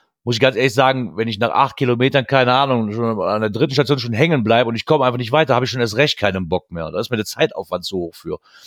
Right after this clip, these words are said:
Also wenn ich eine Multi mache, dann wirklich nur mit mehreren Leuten, wo ich weiß, ich könnt, ich könnt, kann mich drauf verlassen, da vielleicht ein anderer eine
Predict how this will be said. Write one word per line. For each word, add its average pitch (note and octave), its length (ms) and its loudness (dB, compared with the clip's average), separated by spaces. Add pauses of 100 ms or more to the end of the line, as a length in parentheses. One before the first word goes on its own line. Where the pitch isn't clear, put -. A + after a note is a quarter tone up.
(180)
Also G#2 260 -2
wenn B2 100 -4
ich D#3+ 160 0
eine D#3 100 2
Multi D#3 280 4
mache, C3+ 140 2
dann A#2+ 120 0
wirklich B2+ 240 -2
nur B2+ 120 0
mit G2+ 120 0
mehreren C#3+ 300 4
Leuten, C#3+ 340 2
wo A#2+ 80 -2
ich A#2+ 140 -6
weiß, B2 200 2
ich A#2+ 120 -12
könnt, C3+ 240 0
ich G#2+ 100 -12
könnt, C#3 240 0
kann C#3 140 2
mich D3 120 -4
drauf B2 200 0
verlassen, B2+ 280 0
da C3 80 0
vielleicht B2+ 260 -2
ein A#2 60 -12
anderer C3+ 340 2
eine A2 240 2